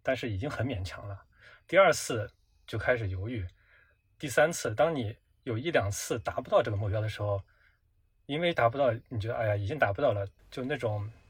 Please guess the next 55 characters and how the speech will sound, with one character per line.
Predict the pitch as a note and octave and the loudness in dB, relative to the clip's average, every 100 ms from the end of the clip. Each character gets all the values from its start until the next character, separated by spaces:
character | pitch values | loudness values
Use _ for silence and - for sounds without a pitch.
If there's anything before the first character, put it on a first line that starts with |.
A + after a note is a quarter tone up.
| - _ | -20 _
失 | - - | -6 0
败 | F#3+ F3+ | 6 6
感 | A2 - - _ _ _ | 6 -6 -18 _ _ _
就 | - | -4
会 | C3 | -2
在 | G#2 - | -2 -6
体 | - G2 | -8 -4
内 | B2 | -2
积， | G2+ - - - | -4 -8 -20 -10
积 | C3+ | -8
累， | B2+ - _ _ _ - _ - | -6 -10 _ _ _ -20 _ -2
这 | D3 | 0
样 | B2 | 0
的 | |
就 | B2+ | -2
特 | B2 C3+ | -4 -4
别 | G#2 | -2
容 | F#2 | -4
易 | F#2+ | -6
放 | - F#2+ | -8 -10
弃。 | - - - _ _ _ _ - | -10 -14 -16 _ _ _ _ -20
所 | - D3 | -12 -6
以 | D3+ | -6
说， | C#3+ D3+ D#3 - - - | 0 -2 -2 -10 -20 -10
微 | C#3+ | -6
习 | F3 - | -6 -4
惯 | C3 D#3+ A#2+ | 2 2 2
其 | A#2 C3+ | -2 -8
实 | C3 | -8
就 | B2+ A#2 | -6 -6
是 | B2+ A2 - - - - | -4 -6 -6 -20 -20 -16
强 | - B2+ | -4 -4
行 | C3 D#3+ | -4 -6
的 | |
把 | D3+ F#2+ | -6 -6
这 | G2+ C#3 | -6 -6
个 | A2+ G2+ G#2+ - - - - - - - - - - | -4 -6 -8 -20 -20 -20 -20 -20 -20 -20 -20 -20 -16
习 | - - | -10 -6
惯 | A#2+ C#3 | -2 0
的 | A#2 | 0
这 | B2+ | -2
个 | A#2+ | -2
目 | B2+ | -2
标 | A2+ A#2+ A#2 - _ - - _ | 4 6 4 2 _ -20 -20 _
压 | C#3 B2+ | 6 6
到 | B2 | 6
不 | A2+ B2+ | 0 -2
能 | G#2 G#2 _ _ | -2 -2 _ _
再 | - G#2 | 2 2
低 | - G2+ | 2 -6
了， | F#2 | -8
就 | F#2 | -8
是 | A#2+ A#2 A2+ - _ | -6 -4 -4 -10 _
属 | - - | -12 -8
于 | A#2 C3+ | -6 -6